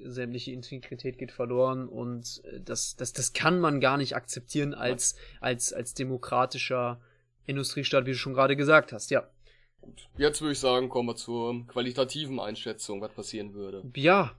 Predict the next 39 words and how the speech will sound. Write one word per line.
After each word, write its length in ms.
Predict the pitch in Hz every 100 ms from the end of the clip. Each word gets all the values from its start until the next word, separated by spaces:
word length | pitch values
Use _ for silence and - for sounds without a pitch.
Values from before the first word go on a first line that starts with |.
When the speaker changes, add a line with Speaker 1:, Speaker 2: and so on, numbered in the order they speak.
| -
Speaker 1:
äh, 320 | 139 135 -
nicht 200 | 156 -
was 180 | 170 -
passieren 440 | 139 - 190 143
würde, 240 | 151 185
sondern 420 | 147 151 139 131 123
warum 420 | 131 143 190 127
was 260 | 156 -
passiert 460 | - 139 - 143 123
ist, 240 | 156 180
beziehungsweise 580 | - 143 - 147 143 135
warum 300 | 127 127 160
sich 220 | 139 127
welcher 320 | 123 143 135 123
Wähler 300 | 135 127 -
so 260 | 147 131 135
hätte 240 | 131 135
entscheiden 600 | 120 120 139 147 135 120 -
können, 440 | 135 131 139 139
wie 120 | 135
er 40 | 131
sich 220 | 123 -
entscheiden, 680 | 131 120 131 131 127 123 - -
äh, 280 | - 87 -
hätte 260 | 117 135 143
entscheiden 300 | 123 135 120
können, 160 | 131
sich 180 | 127 127
so 140 | 143
entschieden 480 | 143 123 - 175 151
hat, 260 | 139 156 127
wie 120 | 143
er 100 | 135
es, 240 | 131 - - - - -
Speaker 2:
<laughs> 340 | - - -
Speaker 1:
ja, 380 | - 139 123 120
sich, 320 | 135 139 147
warum 300 | 143 156 180
je-, 200 | 147 -